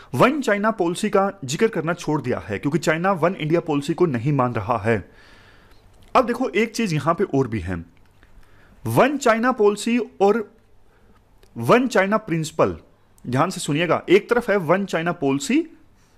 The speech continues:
एक तरफ है वन चाइना प्रिंसिपल। डिफरेंस समझ लीजिए और यूएसए की भी पोजीशन जान लीजिए। यूएसए के अनुसार वन चाइना प्रिंसिपल का मतलब ये है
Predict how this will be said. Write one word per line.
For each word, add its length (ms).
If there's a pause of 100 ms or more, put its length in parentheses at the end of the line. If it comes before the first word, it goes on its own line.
(440)
एक 200
तरफ 200
है 100
वन 260
चाइना 300
प्रिंसिपल। 560 (720)
डिफरेंस 380
समझ 240
लीजिए 260
और 180
यूएसए 400
की 80
भी 80
पोजीशन 420
जान 200
लीजिए। 440 (960)
यूएसए 340
के 80
अनुसार 420 (320)
वन 240
चाइना 280
प्रिंसिपल 380
का 100
मतलब 320
ये 200
है 280